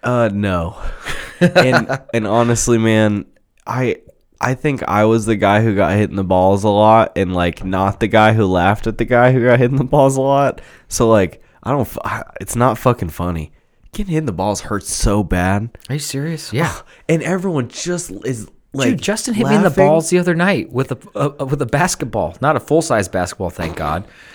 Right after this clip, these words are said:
Speaker 1: With
Speaker 2: But
Speaker 1: the
Speaker 2: with the, with the, the,
Speaker 1: with
Speaker 2: the
Speaker 1: the
Speaker 2: door
Speaker 1: fridge
Speaker 2: basketball,
Speaker 1: hoop?
Speaker 2: yeah, the do-, the, you know, those ones that hang on the door, and, and
Speaker 1: I've gotta back up off this thing, dog.
Speaker 2: Come up off it, dog.
Speaker 1: Woo.
Speaker 2: It's all right.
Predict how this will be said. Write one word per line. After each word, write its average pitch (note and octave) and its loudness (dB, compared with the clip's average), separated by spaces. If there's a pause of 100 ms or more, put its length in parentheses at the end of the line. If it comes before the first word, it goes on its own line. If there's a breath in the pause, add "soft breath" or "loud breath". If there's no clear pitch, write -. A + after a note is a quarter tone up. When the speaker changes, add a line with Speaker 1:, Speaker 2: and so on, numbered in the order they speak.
(140 loud breath)
Speaker 1:
With A2 -2
Speaker 2:
But A2+ 2
Speaker 1:
the - -18
Speaker 2:
with D#3+ -4
the, A#2 4
with A#2 -2
the, A2 2 (160)
the, G#2 -2
Speaker 1:
with A2 2
Speaker 2:
the - -2
Speaker 1:
the A2+ 0
Speaker 2:
door D3 8
Speaker 1:
fridge - 6
Speaker 2:
basketball, A2 0
Speaker 1:
hoop? A2 -8
Speaker 2:
yeah, A2+ 0
the F#2 -4
do-, F#2 -6
the, G#2 -8
you G2+ -4
know, G#2+ -2
those F#2 -4
ones G2 -4
that F#2 -6
hang G#2 -4
on F#2 0
the E2+ 0
door, F2 -2 (440 soft breath)
and, F2 -6
and F2+ -8 (220)
Speaker 1:
I've D3 -12
gotta G2+ -8
back F#2+ -4
up F2+ -4
off G#2+ -6
this - -12
thing, C#3+ -12
dog. F#2 -6 (180)
Speaker 2:
Come C3+ -10
up F3 -12
off G#3 -12
it, - -16
dog. E2 -12
Speaker 1:
Woo. - 2 (100)
Speaker 2:
It's - -16
all G#3+ -8
right. F3+ -8